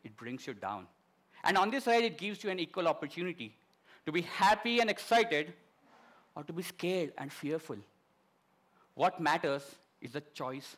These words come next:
that you make. Because when you think about it, fear is not just an illusion.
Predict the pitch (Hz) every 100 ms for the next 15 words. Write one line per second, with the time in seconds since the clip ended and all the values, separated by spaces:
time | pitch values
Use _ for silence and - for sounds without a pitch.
0 | _ 110 - 117 107 107 - - _ _
1 | _ _ _ _ _ _ _ _ _ _
2 | _ - 226 262 262 262 247 269 208 160
3 | 165 160 - 208 240 240 233 202 220 226
4 | 220 214 220 202 196 233 208 139